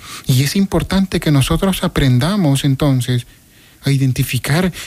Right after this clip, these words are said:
cuál es nuestro diálogo interno con nosotros mismos, cuáles son las frases, los pensamientos que tenemos sobre nosotros, especialmente en esos momentos de angustia,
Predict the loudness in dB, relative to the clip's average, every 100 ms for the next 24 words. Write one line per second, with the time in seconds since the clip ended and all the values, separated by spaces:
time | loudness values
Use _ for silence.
0 | -12 -2 0 2 2 0 0 0 0 0
1 | 0 0 0 0 0 -2 0 0 0 2
2 | 2 0 0 0 2 0 2 0 0 -4
3 | -10 -2 0 2 2 2 0 0 0 0
4 | 0 0 0 2 2 4 4 2 0 -4
5 | -4 -2 0 0 0 2 2 2 2 0
6 | 0 -2 -2 -6 -4 -2 -2 0 2 2
7 | 0 0 0 -2 0 0 0 0 0 2
8 | 0 -2 -4 -2 -2